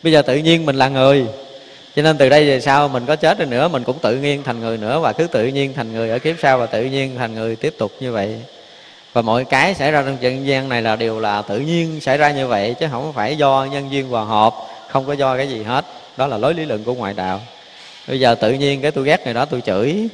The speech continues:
vậy là nó tự nhiên lắm, không có lý do gì mà tự nhiên tôi chửi à. <laughs> Tự nhiên tôi chửi à.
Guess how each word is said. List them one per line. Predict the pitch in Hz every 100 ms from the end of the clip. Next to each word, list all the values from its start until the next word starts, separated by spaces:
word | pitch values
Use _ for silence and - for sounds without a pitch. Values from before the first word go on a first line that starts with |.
| 131
vậy | 117 113
là | 123
nó | 117
tự | 127 113
nhiên | 135 147 143
lắm, | 151 180 165 139
không | 147 170
có | 190
lý | 202
do | 175 147
gì | 147 131
mà | 123
tự | 120 139
nhiên | 156 165 160
tôi | 156
chửi | 113 151
à. | 185 120 -
<laughs> | 165 165 175 135
Tự | 131
nhiên | 139
tôi | 135 135
chửi | 117
à. | 127